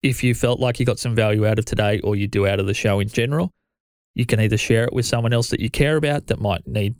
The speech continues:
some help with their podcast, or go to buy me a coffee dot com slash dead pod, and you can donate as little as three dollars there. So across forty-four episodes now, if you've got three dollars worth of value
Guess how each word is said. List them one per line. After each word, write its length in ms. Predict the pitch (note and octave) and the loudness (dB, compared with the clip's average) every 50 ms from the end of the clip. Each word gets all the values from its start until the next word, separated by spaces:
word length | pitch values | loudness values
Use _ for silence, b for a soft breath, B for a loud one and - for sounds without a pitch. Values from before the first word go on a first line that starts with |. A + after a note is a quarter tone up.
| _ _ | _ _
some 160 | - - G#2 | -6 -4 0
help 200 | A2+ A#2+ A#2 A#2 | 0 0 0 0
with 80 | G#2+ A2+ | -2 0
their 140 | - - - | 0 -2 0
podcast, 580 | - C3+ E3 F3+ - F3 F3+ F#3+ F#3+ - - - - _ _ _ _ _ _ _ _ _ _ _ - | 0 -2 -2 0 0 -2 0 0 -2 -6 -8 -14 -20 _ _ _ _ _ _ _ _ _ _ _ 0
or 280 | B2 B2 B2 B2+ C3 | 2 4 4 2 2
go 160 | C3 C3 C3 | 0 0 0
to 120 | C3+ - B2 | 0 0 0
buy 200 | B2+ A#2+ C3 C3+ | 0 0 0 0
me 100 | C#3 C3+ | -2 -2
a 60 | C3 | -2
coffee 320 | - - - - - - | -2 -2 -2 0 -2 0
dot 180 | - - - - | 0 -2 -2 -2
com 260 | - - A#2+ B2 C#3 | -2 -2 -2 0 -2
slash 360 | C#3+ - - A2+ A2+ A2+ - - B2 | -2 -2 0 0 0 -2 -4 -4 -2
dead 260 | A#2+ A2+ A#2+ B2+ - - - | 0 0 0 -2 -4 -8 -8
pod, 320 | - - C3 D#3+ G#3+ A3+ - - _ _ _ _ _ _ _ _ _ _ - | -2 0 0 0 0 -4 -10 -14 _ _ _ _ _ _ _ _ _ _ 0
and 80 | C3 | 0
you 80 | C#3+ D3+ | 0 0
can 140 | - D3 C3 | 0 0 2
donate 340 | B2+ B2 C3+ C3+ C3+ - | 2 2 2 0 0 0
as 160 | - A2+ - - | -2 -2 -2 -2
little 200 | C3+ C3 B2 A#2 | -2 0 0 -2
as 140 | A2 A#2 | -2 -4
three 220 | - - D#3 D#3+ C#3+ | -2 0 0 2 2
dollars 380 | C3 A#2 G#2+ - G#2+ G#2 - | 2 2 2 0 -2 -4 -2
there. 200 | - G2+ A#2+ D3+ | 0 0 0 0
So 320 | E3 - - A#2+ G#2 G#2 - - _ _ _ _ _ _ | 0 -2 -2 0 0 0 -2 -4 _ _ _ _ _ _
across 320 | - C3+ - C#3 B2 A#2+ - | -8 -2 0 0 0 0 0
forty-four 720 | - F3+ F3 F#3 F3+ E3 - - D#3 D3 C#3+ C3 C3 B2+ | 0 2 2 2 0 0 0 0 2 2 2 2 2 2
episodes 480 | A#2+ - A#2+ - - A2+ G#2+ A2 - - | 0 0 -2 0 0 0 0 0 -2 -2
now, 180 | A2 A2 A2 | 0 0 0
if 140 | A2 G#2+ - | 0 -2 -2
you've 140 | A2 A2 - | -4 -2 -2
got 180 | - G2+ - - | -2 -2 -2 -2
three 240 | - - C#3+ C#3 | 0 0 2 2
dollars 340 | C3 B2+ A#2 A2 A2+ G#2+ - | 2 2 2 2 2 0 0
worth 160 | G#2 G2+ G2 | 0 0 0
of 80 | - F2+ | 0 -2
value 360 | G2 F#2 E2 F2+ F2+ E2 F2+ | 0 0 0 0 -2 -2 -4